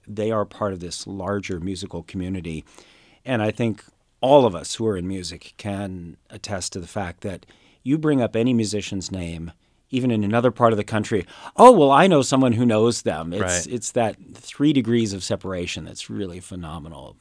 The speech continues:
Speaker 1: It's, that makes music so much fun.
Speaker 2: Yeah, and so when we talk about a Spokane Youth Symphony concert, we're actually talking about these four tiers within the Spokane Youth Symphony, and so all of them will perform different pieces as part of this concert.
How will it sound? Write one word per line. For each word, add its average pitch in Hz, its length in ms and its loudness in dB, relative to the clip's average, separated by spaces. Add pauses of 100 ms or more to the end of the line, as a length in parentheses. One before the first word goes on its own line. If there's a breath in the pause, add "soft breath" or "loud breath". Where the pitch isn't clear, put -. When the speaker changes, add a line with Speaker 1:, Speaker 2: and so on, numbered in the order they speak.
(160)
Speaker 1:
It's, - 260 -14 (100)
that 95 220 -10
makes 101 340 -8
music 80 300 -10
so 87 160 -12
much 67 180 -18
fun. - 360 -20 (500 loud breath)
Speaker 2:
Yeah, 147 120 -2
and 135 120 0
so 135 120 0
when 120 160 0
we 113 100 -2
talk 135 340 -2
about 101 320 -2
a 110 60 -8
Spokane 113 500 -4
Youth 104 220 -4
Symphony 90 600 -8
concert, 120 540 -4
we're 101 120 -6
actually 104 400 -4
talking 92 460 -4
about 85 280 -8
these 90 160 -10
four 101 320 -4
tiers 95 680 -4 (360 loud breath)
within 98 640 -2
the 90 300 -6
Spokane 87 440 -6
Youth 82 200 -10
Symphony, 85 380 -10
and 85 120 -10
so - 240 -8
all 113 260 2
of 101 140 -6
them 87 200 -6
will 85 140 -6
perform 85 640 -8 (260 loud breath)
different 107 340 -4
pieces 85 540 -10 (300 soft breath)
as 90 220 -10
part 90 200 -4
of 85 60 -6
this 82 160 -10
concert. 85 480 -10